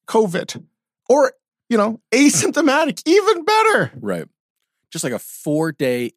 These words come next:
Speaker 2: asymptomatic
Speaker 1: Yeah.
Speaker 2: covid case
Speaker 1: And then it's gone.
Speaker 2: would be amazing.
Speaker 1: Amazing.
Speaker 2: <laughs> It'd feel really good.
Speaker 1: Ugh.
Speaker 2: This is wild, though. We've
Speaker 1: Yeah.
Speaker 2: been alluding to it. For as long as we've been alluding to it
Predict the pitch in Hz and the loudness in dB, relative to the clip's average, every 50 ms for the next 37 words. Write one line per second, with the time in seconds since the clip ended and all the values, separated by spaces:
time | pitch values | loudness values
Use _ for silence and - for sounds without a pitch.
0 | _ - 110 120 127 - - 131 - - 120 117 110 104 107 104 101 98 - - | _ -8 -6 -6 -6 -6 -8 -10 -8 -8 -8 -6 -6 -4 -4 -4 -6 -8 -8 -10
1 | - 175 143 123 113 113 139 156 - - 135 120 113 98 101 90 - - 143 135 | -4 -4 -4 -4 -4 -8 -12 -16 -8 -4 -2 -2 -2 -2 -4 -8 -4 0 0 2
2 | 139 143 143 139 127 107 - 120 156 151 139 123 98 - - - 110 104 98 101 | 2 2 0 0 -2 -2 -2 0 0 0 0 -2 -4 -8 -8 -10 -10 -8 -6 -8
3 | 87 78 80 82 85 82 76 - - - - 123 123 123 131 139 131 120 104 98 | -8 -8 -10 -12 -12 -14 -14 -16 -16 -10 -6 -2 0 2 2 2 2 0 -2 -8
4 | - - - - _ _ _ _ _ 113 - - - 110 98 90 87 95 92 92 | -14 -20 -20 -20 _ _ _ _ _ -20 -20 -18 -12 -10 -10 -10 -10 -10 -10 -10
5 | 90 80 80 80 71 71 - - 123 117 - - - - - 143 - 135 120 104 | -12 -14 -16 -18 -18 -12 -10 -8 -8 -8 -10 -14 -10 -2 -2 -2 0 -2 -6 -4
6 | 104 104 101 98 92 87 76 73 78 78 76 71 69 _ _ - 110 123 117 139 | -4 -2 -2 -2 -2 -4 -4 -8 -14 -16 -16 -16 -18 _ _ 0 2 2 4 4
7 | 131 127 131 143 147 147 139 - 151 147 139 - _ - _ - - 160 151 139 | 2 2 2 2 2 2 0 2 0 0 0 0 _ -20 _ -4 0 0 0 0
8 | 120 147 139 143 160 196 214 160 165 160 147 160 143 123 120 123 127 143 151 147 | 0 0 -2 -2 0 -2 -2 0 0 0 0 0 -2 0 0 2 0 0 0 -2
9 | 170 190 190 - | -2 -4 -4 -4